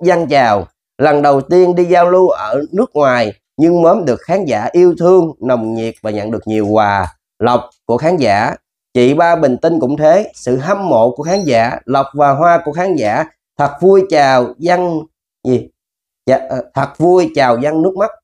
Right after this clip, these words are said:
Cả hai cô con gái này đã được ba Vũ Linh phù hộ,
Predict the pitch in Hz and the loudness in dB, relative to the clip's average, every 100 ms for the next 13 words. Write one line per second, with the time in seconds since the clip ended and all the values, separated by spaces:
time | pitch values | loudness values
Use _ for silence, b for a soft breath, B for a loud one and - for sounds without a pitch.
0 | _ _ _ _ - 127 160 202 180 170 | _ _ _ _ -4 0 0 0 2 4
1 | 165 160 151 _ _ _ _ 175 170 170 | 2 0 -4 _ _ _ _ 2 4 4
2 | 170 170 165 156 156 180 196 143 107 - | 2 2 2 0 -2 -2 -2 -4 -6 -12
3 | _ _ - 117 151 139 117 - 139 151 | _ _ -6 -2 -2 -2 -4 -2 0 0
4 | 135 110 147 156 147 139 - 123 110 98 | 0 -2 0 0 -2 -6 -4 -2 0 2
5 | 95 104 | 2 0